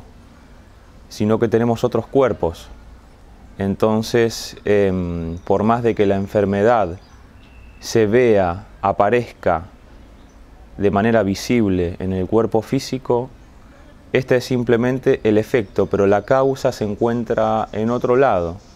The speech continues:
Es decir, que todas las cosas que nos sucedan, todas las enfermedades que nos puedan aparecer en nuestro cuerpo material, en realidad tienen un principio en otros cuerpos,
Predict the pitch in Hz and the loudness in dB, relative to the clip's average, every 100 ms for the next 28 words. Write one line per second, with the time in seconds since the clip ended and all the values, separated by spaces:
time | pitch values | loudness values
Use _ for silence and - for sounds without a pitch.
0 | - - - - - - - 123 127 120 | -20 -20 -20 -20 -20 -20 -2 2 2 2
1 | 120 98 92 107 131 127 - 131 139 - | 0 0 0 2 2 2 -2 -6 -4 -4
2 | 104 101 98 - 127 113 110 110 117 110 | -4 -2 -2 0 2 2 -2 -2 0 0
3 | 107 98 98 98 101 120 107 - 95 95 | -2 -6 -4 -2 0 2 0 -4 -6 -2
4 | 107 110 101 90 92 95 101 98 92 - | 0 2 0 -2 -2 -2 -4 -2 -6 -4
5 | 92 87 82 110 101 95 90 - 92 104 | -2 -2 0 -2 0 -2 -2 -2 0 2
6 | 107 113 - - - - - - 110 101 | 2 -2 -6 -20 -20 -20 -20 -6 -2 0
7 | 107 107 113 123 123 127 123 123 123 113 | 2 2 4 2 2 2 2 0 -2 0
8 | 113 113 - 139 131 131 135 139 - - | 0 -2 -4 -6 0 2 2 -4 -20 -16
9 | - 113 127 127 120 143 120 92 90 - | -2 2 2 0 0 2 2 2 -2 -2
10 | - | -16